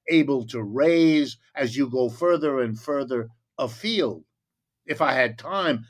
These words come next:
I could work it out. Eventually,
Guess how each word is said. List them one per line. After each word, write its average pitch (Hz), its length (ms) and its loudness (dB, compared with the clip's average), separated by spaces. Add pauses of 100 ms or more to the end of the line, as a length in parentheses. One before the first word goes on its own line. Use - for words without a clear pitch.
(140)
I 143 100 0
could 123 200 -4
work 117 300 -2
it 127 100 -6
out. 160 320 -4 (220)
Eventually, 156 960 0